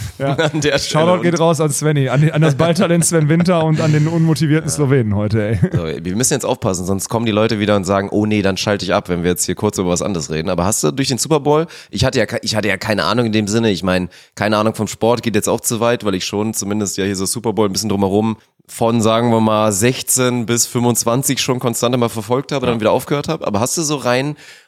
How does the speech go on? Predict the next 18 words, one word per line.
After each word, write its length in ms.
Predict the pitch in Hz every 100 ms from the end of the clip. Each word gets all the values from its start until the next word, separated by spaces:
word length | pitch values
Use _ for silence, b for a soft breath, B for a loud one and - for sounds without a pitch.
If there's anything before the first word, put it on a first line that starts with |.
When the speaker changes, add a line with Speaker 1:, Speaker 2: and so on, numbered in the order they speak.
| B
Speaker 2:
so 140 | - 120
sportphilosophisch 1000 | - - 127 - 170 160 139 156 170 160
draus 240 | 143 139
gelernt 500 | - 123 123 160 185
mit 160 | 151 139
diesem 220 | 139 131
Mantra, 400 | 131 135 - 147
„Don't 240 | 131 135 139
bet 180 | 139
against 400 | 139 127 135 -
the 60 | 127
goat“? 280 | 113 123 -
Du 60 |
warst 180 | 117 113
dir 80 | 120
eigentlich 160 | 107 104
recht 160 | 117 -
sicher, 340 | 120 156